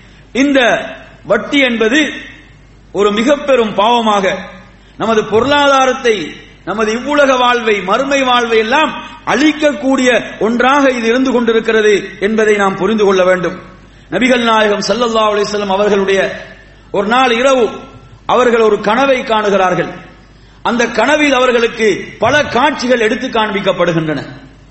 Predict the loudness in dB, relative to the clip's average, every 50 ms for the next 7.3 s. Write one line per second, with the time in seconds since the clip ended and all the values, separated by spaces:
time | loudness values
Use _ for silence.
0 | -20 -20 -20 -12 -4 -2 0 2 2 2 4 4 4 2 2 2 0 0 0 0
1 | 0 -2 -2 -2 -2 -2 0 0 0 0 0 0 -2 -2 -4 -4 -2 0 0 0
2 | 0 -2 -4 -8 -14 -16 -20 -20 -20 -20 -20 -20 -20 -20 -20 -20 -20 -12 -6 -2
3 | 0 2 2 2 2 2 2 2 2 2 0 -2 -6 -12 -18 -20 -20 -20 -20 -20
4 | -20 -20 -20 -20 -20 -20 -20 -20 -20 -20 -20 -18 -4 2 2 4 4 4 2 0
5 | -2 -4 -4 -2 0 0 0 0 -2 -2 -4 -2 -2 -2 -4 -2 0 0 0 0
6 | 0 -2 -2 -2 -4 -6 -12 -12 -6 -4 0 0 2 2 2 2 0 0 0 0
7 | 2 2 2 0 0